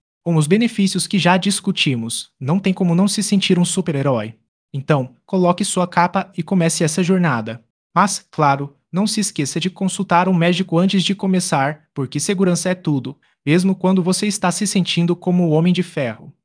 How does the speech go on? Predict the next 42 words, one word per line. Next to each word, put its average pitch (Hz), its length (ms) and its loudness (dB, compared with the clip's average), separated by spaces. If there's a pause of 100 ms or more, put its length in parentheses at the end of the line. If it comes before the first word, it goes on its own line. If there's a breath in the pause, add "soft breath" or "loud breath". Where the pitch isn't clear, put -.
(200)
Se - 80 -2
você 175 200 2
se 190 100 -2
divertiu 180 580 2
e 170 140 2
aprendeu 180 460 4
algo 185 200 2
novo, 135 480 0
que 156 120 -4
tal 170 220 2
explorar 170 400 0
mais 147 280 0
artigos 170 420 0
incríveis 131 460 -2
em 180 60 4
Magra 127 500 0
e 175 80 -2
Saudável? 185 680 0 (320)
A 156 120 0
sua 208 180 4
saúde 180 380 4
merece 156 420 4
essa 156 180 0
atenção. 156 640 0 (360)
Perguntas 143 420 2
frequentes. 160 560 2
Um. 113 220 0 (320)
Como 262 180 0
o 262 40 4
jejum 170 260 6
intermitente 156 520 2
ajuda 143 220 4
idosos? 120 640 0 (300)
O 165 80 2
jejum 151 280 6
intermitente 170 580 4
é 170 40 2
como 180 240 4
um 165 80 6
super-herói 156 580 4
da 160 100 6
dieta. 113 560 0